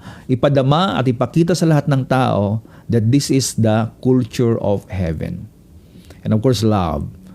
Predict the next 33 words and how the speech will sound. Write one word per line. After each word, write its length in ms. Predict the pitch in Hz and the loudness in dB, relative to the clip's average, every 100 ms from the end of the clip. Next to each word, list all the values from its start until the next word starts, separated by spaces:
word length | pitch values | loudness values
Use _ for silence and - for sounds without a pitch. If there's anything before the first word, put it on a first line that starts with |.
| - - - | -20 -8 -2
Alam 160 | 120 | 2
nyo, 180 | 127 131 127 - | 4 2 0 0
without 400 | 117 120 151 135 | 0 0 0 0
love, 320 | 113 95 104 | 0 0 0
you 80 | 117 | 0
cannot 240 | 117 104 | 0 0
forgive. 400 | - 101 107 - - - - - - - - | -2 -4 -4 -6 -8 -16 -20 -20 -20 -20 -6
Love 320 | 101 120 185 | 0 2 4
is 80 | 131 | 2
the 160 | 120 104 | 2 2
greatest 400 | 120 131 117 - | 2 2 -2 0
things 240 | 123 117 | 2 2
that 160 | 104 - - | 0 -4 -4
we 160 | 107 104 | 0 2
must. 320 | 98 101 - - - - - - | 2 -2 -8 -14 -20 -20 -8 -2
We 400 | 107 139 190 208 | 2 4 6 6
must 400 | 202 170 - 131 | 4 2 2 2
be, 400 | 123 131 123 110 | 4 4 4 2
uh, 400 | 101 98 101 104 110 - - - | 2 0 0 -2 -6 -16 -20 -6
you 80 | 123 | -2
know, 160 | 139 135 143 | 0 0 2
and 320 | 139 139 113 139 | 2 2 0 0
clothed 560 | 151 185 220 - - - - - - - - - | 2 4 2 -2 -10 -12 -16 -20 -20 -20 -20 -6
with 560 | 117 135 151 135 107 110 - - - - 87 | 0 4 4 2 0 -4 -8 -20 -14 -8 -4
God's 480 | 123 151 175 - 104 | 0 0 0 -2 -2
love. 320 | 82 - - - - - - - - - - 131 | -2 -4 -10 -14 -20 -20 -20 -20 -20 -20 -6 0
And 240 | 135 131 | 2 2
that 80 | 190 | 2
is 160 | 151 | 0
your 160 | - 107 | 2 2
nature 320 | 101 95 101 | 2 0 -2
now. 320 | 87 85 92 107 - - - - - - - - - | -4 -4 -8 -10 -16 -20 -20 -20 -20 -20 -20 -20 -8
Okay? 640 | 101 110 131 143 160 165 | -4 0 0 2 0 -2